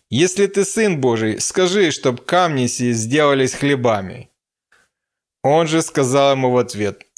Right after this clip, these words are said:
«Написано: не хлебом одним будет жить человек, но всяким словом, исходящим из уст Божьих». Тогда оставляет его дьявол, и все ангелы приступили и служили ему. И ходил Иисус по всей Галилее,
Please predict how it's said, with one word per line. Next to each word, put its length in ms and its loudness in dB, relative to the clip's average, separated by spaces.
«Написано: 880 -2
не 180 -2
хлебом 560 0
одним 520 -2
будет 300 0
жить 320 -4
человек, 600 0
но 160 0
всяким 460 0
словом, 440 0
исходящим 800 -2
из 300 -4
уст 260 -2
Божьих». 480 -4
Тогда 380 2
оставляет 560 2
его 140 4
дьявол, 500 4
и 160 0
все 320 0
ангелы 480 2
приступили 760 -2
и 260 -4
служили 580 0
ему. 340 -4
И 100 -2
ходил 460 2
Иисус 380 0
по 160 0
всей 240 0
Галилее, 760 0